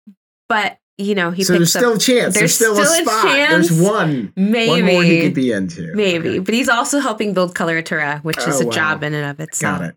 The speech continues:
Speaker 1: So,
Speaker 2: All right. So
Speaker 1: yeah.
Speaker 2: we'll, we'll let him off the hook for that.
Speaker 1: Yes.
Speaker 2: So,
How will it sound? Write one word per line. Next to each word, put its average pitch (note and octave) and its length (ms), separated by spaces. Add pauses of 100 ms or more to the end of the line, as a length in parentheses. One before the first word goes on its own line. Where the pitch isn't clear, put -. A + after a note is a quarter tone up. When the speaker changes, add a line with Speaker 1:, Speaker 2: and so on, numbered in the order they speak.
Speaker 1:
So, D3+ 180
Speaker 2:
All G3+ 240
right. F#2+ 240
So - 120
Speaker 1:
yeah. G2 100
Speaker 2:
we'll, G2+ 80
we'll A#2+ 160
let A#2 120
him G#2+ 120
off F#2 140
the - 60
hook F2 180
for - 100
that. D#2+ 180
Speaker 1:
Yes. E3 220
Speaker 2:
So, E3+ 180